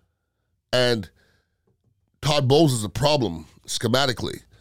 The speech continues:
He lined up six rushers yesterday. I don't, I've very rarely seen that in my career. I, I, I, I looked and I go,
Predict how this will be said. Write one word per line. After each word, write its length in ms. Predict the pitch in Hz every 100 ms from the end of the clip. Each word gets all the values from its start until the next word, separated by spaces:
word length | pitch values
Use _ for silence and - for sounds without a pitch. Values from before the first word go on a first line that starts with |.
| _ _ _ _ _ _
He 160 | - 160
lined 340 | 143 143 139
up 120 | 113
six 540 | - - 185 - - -
rushers 440 | 113 156 - 117
yesterday. 520 | 110 110 - 107 92 - _ _ _ _ _ _ -
I 100 | -
don't, 220 | 107 131 95
I've 140 | 113
very 320 | 104 143 160
rarely 320 | 147 160 156
seen 260 | 139 - 151
that 140 | 139
in 60 | 120
my 260 | 120 120 143
career. 380 | - 135 139
I, 100 | 113
I, 140 | 113 113
I, 200 | 117 117 123 98
I 80 | 127
looked 260 | 139 151
and 80 | 127
I 60 | 113
go, 280 | 107 101